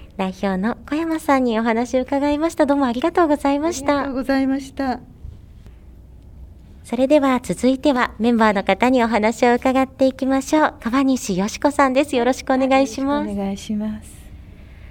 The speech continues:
Speaker 1: 川西さんはこちらのサークル入ったきっかけは何だったんでしょうか？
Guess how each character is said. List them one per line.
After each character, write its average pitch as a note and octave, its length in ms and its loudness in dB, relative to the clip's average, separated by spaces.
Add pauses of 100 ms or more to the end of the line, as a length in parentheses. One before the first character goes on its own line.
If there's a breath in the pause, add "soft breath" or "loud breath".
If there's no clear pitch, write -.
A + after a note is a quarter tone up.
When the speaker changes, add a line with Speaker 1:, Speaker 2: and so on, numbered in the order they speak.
(220 loud breath)
Speaker 1:
川 G#3+ 260 -8
西 A#3+ 220 0
さ G#3+ 300 -2
ん F#3+ 40 -2
は F3 120 -2
こ F3+ 120 -2
ち - 140 -4
ら G#3+ 120 4
の A3 100 2
サ A3 160 0
ー G#3+ 60 0
ク G#3 100 -4
ル G3+ 60 -4
入 A#3+ 120 -2
っ - 20 -8
た G3 120 -4
き - 180 -16
っ - 0 -
か G3+ 180 -2
け G#3+ 180 -2
は G#3 140 2
何 G#3+ 180 0
だ G3 100 0
っ F#3+ 80 -4
た F#3 120 2
ん F3 40 -2
で F3 120 -2
し - 160 -4
ょ F3 60 0
う E3 40 -4
か？ F3 360 0